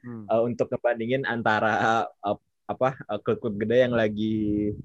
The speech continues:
Speaker 2: lagi apa, lagi empat-empatan selain eranya Brendan Rodgers-nya Liverpool, men.
Speaker 1: Hmm.
Speaker 2: <laughs> Karena, karena menurut gua, eh, emang eranya apa, eh, fasenya rebuilding gitu. Eh,
Speaker 1: Hmm.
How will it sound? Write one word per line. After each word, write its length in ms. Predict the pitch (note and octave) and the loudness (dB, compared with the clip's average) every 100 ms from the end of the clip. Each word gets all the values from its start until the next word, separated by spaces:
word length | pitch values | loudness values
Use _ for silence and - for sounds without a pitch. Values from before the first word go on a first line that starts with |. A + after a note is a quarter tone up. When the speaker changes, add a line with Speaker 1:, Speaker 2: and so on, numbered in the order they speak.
| - - - - | -16 -20 -20 -12
Speaker 2:
lagi 240 | G2 G2 | -6 -2
apa, 320 | A2 A#2 C3+ - | 0 0 -4 -4
lagi 480 | G#2+ G#2 G2+ G#2+ G#2 G#2 G#2 G#2 G#2 G2+ G2+ G2+ F#2 - _ _ | -2 -2 -2 -2 -2 0 0 0 0 0 0 -2 -4 -10 _ _
empat-empatan 720 | G#2+ - A#2 A#2 A#2 - C#3 D3 - _ | -8 -2 -2 -2 -4 2 2 2 -8 _
selain 400 | - D3+ D3 E3+ | -2 4 6 6
eranya 400 | C3 C#3+ C#3+ E3+ | 4 4 4 4
Brendan 320 | C#3 C3+ C3 | 4 4 4
Rodgers-nya 440 | B2+ B2+ B2+ - D#3 | 4 4 2 0 0
Liverpool, 440 | C3+ G#2 - A#2 | 2 0 2 0
men. 160 | F2 F2 - C#3+ - | 0 -8 -14 -10 -8
Speaker 1:
Hmm. 480 | C#3+ C#3+ C3+ B2 A#2+ | -6 -6 -6 -4 0
Speaker 2:
<laughs> 20 | |
Karena, 260 | C#3+ - G#3 - - - - - C3 | 0 2 0 -2 -14 -18 -16 -4 -2
karena 260 | - C#3 G3 | 2 2 2
menurut 200 | D#3 D3 D#3+ | 4 2 6
gua, 120 | G3+ - _ _ _ _ | 4 4 _ _ _ _
eh, 180 | C3 C3+ - | 6 6 6
emang 240 | C3+ C#3+ | 2 4
eranya 320 | C3 C#3 C3+ | 6 6 4
apa, 240 | - A#2+ G#3 | 2 0 0
eh, 460 | - - B2 B2+ C3 | -2 2 6 6 4
fasenya 440 | C3 C#3 C3 C3 | 0 0 2 4
rebuilding 560 | C3 C3 D#3 B2 B2 F#2+ | 4 6 4 4 0 -4
gitu. 160 | D2 | -8
Eh, 240 | F#2+ - F#2 F#2 | -12 -6 -4 -2
Speaker 1:
Hmm. 360 | F2+ F2 F2 E2+ | -2 -4 -4 -6